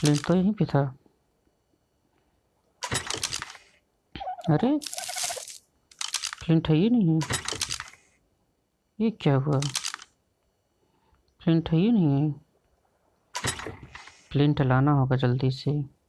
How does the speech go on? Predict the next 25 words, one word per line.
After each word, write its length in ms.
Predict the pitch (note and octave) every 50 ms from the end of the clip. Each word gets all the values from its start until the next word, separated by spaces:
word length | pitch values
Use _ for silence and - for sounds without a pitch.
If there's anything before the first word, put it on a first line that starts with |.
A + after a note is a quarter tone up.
| _ _ _ _ _ _ _ _ _ _ _ _ _ _ _ _ _ _ _ -
पहले 200 | C#3 C3 D3 D3+
बो 220 | C#3+ - C3+ B2+
बना 200 | C3 C3+ C3+ B2+
लेते 280 | B2+ C3 B2+ C3+ - C3
हैं। 280 | C3 C#3 E3 F#3+ - - _ _ _ _ _ _ _ _ _ _ _ _ _ _ _ _ _ _ _ _ _ _ _ _ - -
बो 200 | C#3+ C3+ C#3+ C#3
बनाने 260 | C#3 C#3 C#3 C#3 C3 C3+
के 100 | - D3+
लिए 80 | C#3
फाइबर 440 | C3 - - B2+ A#2+ B2 C#3 C#3+ C3+
चाहिए। 500 | - - C#3+ C#3+ C#3+ C#3+ D3 D3+ D3+ C#3+ - - - - - - - - - - - _ _ _ _ _ - -
है 80 | E3+ E3+
तो, 180 | F3 F#3+ E3+
फ्लिंट 560 | D3+ - - - - - E3 D#3+ D3+ - -
क्यों 280 | - D#3+ D#3 D3+ D3 C3+
भाग 260 | C#3 C#3 C3+ C3 C3+
रहे 280 | B2+ B2+ B2 B2 C3+ C3+
हो? 160 | C#3 C#3+ C3+ - _ _ _ _ _ _ _ _ _ _ _ _ _ _ _ _ _ -
ये 180 | C#3 C3 B2+
इधर 340 | B2 B2+ - - - C#3+ C#3+
है। 480 | C#3+ D3 D3+ D#3 E3+ F#3 - - _ _ _ _ _ _ - - - _ _ _ _ _ _ _ _ _ _ _ _ _ _ _ _ _ _ _ _ _ - - - - - - - - - - _ _ _ _ _ _ _ _ _ _ _ _ _ _ _ _ _ _ _ _ _ _ _ _ _ _ _ _ _ _ _ _ _ _ _ _ - - - - - - - - - - - - - - - - - _ _ _ _ - -
ये 120 | C#3 C#3
फ्लिंट 420 | C3 - - D3 C#3+ C#3 C#3 C3+ D3
है 240 | D3+ E3 G#3+ A#3+ G#3
ना, 220 | C#3+ C3+ C3